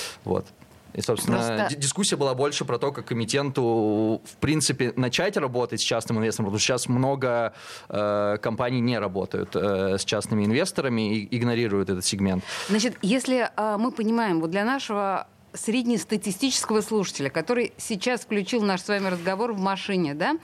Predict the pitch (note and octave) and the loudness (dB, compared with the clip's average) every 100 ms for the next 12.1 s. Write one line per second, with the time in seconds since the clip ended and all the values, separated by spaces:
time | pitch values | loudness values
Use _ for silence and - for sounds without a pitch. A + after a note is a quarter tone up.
0 | - - - - G#3+ C#4 B3+ - A3 C#4 | -8 -10 -8 0 2 2 0 -6 -2 0
1 | D#4+ G#3 A3 A3+ A3 F#3 A3 - A3+ B3+ | 2 2 2 2 0 2 -2 -2 -2 0
2 | D#4 B3 F#3 - C4 A#3+ G#3+ A#3 G#3+ C#4 | 0 0 0 -2 0 -2 -2 -2 0 2
3 | C#4+ G#3+ F#3 G3+ G#3 A3 G3+ F#3 A3 - | 2 2 -2 -2 -2 0 -2 0 0 0
4 | B3 A3 F3+ F3+ G#3+ G#3 D#3+ - - - | 2 2 2 2 2 2 2 -2 -14 -20
5 | - - - - - F#3 B3 F4 A#3+ F#3 | -20 -20 -20 -20 -12 -2 2 4 2 0
6 | E3+ D3 D#3+ - D#4 - G#3+ G#3+ G3+ F#3+ | -2 -2 -4 0 -2 0 -4 0 0 2
7 | D#3+ - D3 C#3+ D#4 D#4+ G#3+ - G3+ A3+ | 0 -2 -6 -2 0 0 -2 -2 -2 0
8 | F3 D#3 G3+ D#3+ - - F#3 B3+ B3 A3 | 0 0 2 2 0 -2 0 0 0 0
9 | G#3 F#3 F#3+ C3 - D#4+ D4+ B3+ G3 G3+ | -4 -4 -4 -4 -2 2 2 2 0 -2
10 | E3 B2+ - - - G#3+ B3+ D4+ - B3 | -2 -4 -8 -8 -2 0 0 -2 -2 -4
11 | - C4+ F#4 G#4 - - A#3+ A3 G#3 D4 | -2 0 0 0 -2 -2 0 2 2 2